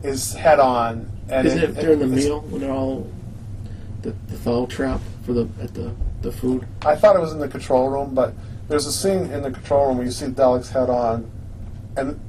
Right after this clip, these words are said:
Speaker 1: and, and when you're watching it on a really bad nineteen sixty-three T V, you probably don't notice that they're cutouts. But then they have another shot where they're at an angle, and you can obviously tell that they're cutouts. And they use the cutouts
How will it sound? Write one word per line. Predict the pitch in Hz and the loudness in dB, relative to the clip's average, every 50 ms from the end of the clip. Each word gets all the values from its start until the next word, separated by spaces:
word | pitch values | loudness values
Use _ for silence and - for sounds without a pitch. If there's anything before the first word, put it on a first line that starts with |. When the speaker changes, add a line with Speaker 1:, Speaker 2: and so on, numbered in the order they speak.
| - - - - | -12 -12 -10 -8
Speaker 1:
and, | 135 143 - - | -8 -8 -4 -2
and | 147 147 143 139 - - - - - - - - - - - - - | 0 0 0 -2 -4 -6 -4 -4 -4 -6 -8 -8 -8 -6 -6 -6 -4
when | 151 151 156 165 | -4 -2 0 2
you're | 160 160 156 | 4 6 8
watching | 165 180 202 208 - - 220 190 | 8 8 8 6 4 2 2 2
it | 180 170 - | 2 2 2
on | - 156 156 151 151 | 4 4 6 6 6
a | 147 139 139 | 6 6 4
really | 143 151 160 160 156 143 127 | 4 2 2 2 2 2 4
bad | - 139 139 143 143 147 143 139 135 131 131 - - | 6 8 8 8 10 8 8 6 6 2 -2 -4 -2
nineteen | 131 131 135 131 - 143 143 135 | 0 0 0 -2 -4 -6 -4 -4
sixty-three | 123 - - 143 - - - - - - - 139 135 131 | -4 -4 -4 -4 -6 -6 -6 -8 -8 -6 -4 -4 -4 -4
T | - - - 143 139 | -4 -6 -8 -8 -6
V, | 131 131 | -6 -4
you | 131 131 127 | -2 -2 0
probably | 127 - 135 135 127 127 127 123 | 4 6 8 8 8 6 4 4
don't | 131 123 120 113 120 | 4 4 4 2 2
notice | 123 120 123 123 120 120 120 - - - - - - - - - | 0 0 2 2 0 -2 -2 -4 -6 -8 -8 -12 -14 -14 -12 -4
that | - 131 120 - | -2 0 0 2
they're | 131 120 120 - | 2 0 0 2
cutouts. | - 135 131 127 120 113 113 113 - - - - - - - - - - | 4 6 6 8 6 6 4 2 -2 -6 -8 -8 -12 -12 -12 -12 -4 -4
But | 147 147 | 0 4
then | 180 190 214 | 4 6 6
they | 220 196 | 8 6
have | 185 160 | 6 6
another | 151 147 156 170 196 208 202 | 4 4 6 6 6 6 4
shot | 190 - - 165 151 135 131 127 123 - - - - - - - | 0 -2 2 4 6 6 8 6 4 2 -2 -6 -12 -12 -6 0
where | 147 147 147 | 2 4 8
they're | 147 147 | 8 8
at | 143 139 139 | 8 8 6
an | 127 - | 2 0
angle, | 139 139 135 135 135 127 123 117 117 120 | -2 -2 -2 0 0 2 2 2 2 0
and | 117 123 | 0 -4
you | 120 120 | -6 -6
can | - 120 113 - | -8 -8 -6 0
obviously | 135 135 127 127 123 127 123 117 - 123 120 113 | 4 4 6 6 4 2 -2 -4 -4 -6 -6 -6
tell | - - 131 117 113 110 | 0 2 4 4 6 4
that | 113 107 - - | 2 0 -2 -4
they're | 117 110 107 | -6 -6 -6
cutouts. | 90 - 127 120 113 113 110 110 110 107 - - - - - - - - - - - - - - - - | -4 -2 0 2 2 2 0 -2 -2 -4 -6 -8 -8 -8 -8 -8 -6 -6 -6 -6 -8 -8 -10 -10 -8 -2
And | 127 123 120 117 120 120 127 | 0 2 2 2 2 2 2
they | 131 131 | 4 4
use | 131 135 143 139 135 - | 2 2 -2 -4 -4 -4
the | - 139 | -2 -2
cutouts | 127 - 131 120 117 117 113 117 113 - - - - | 0 2 4 6 6 6 6 4 2 0 -2 -2 0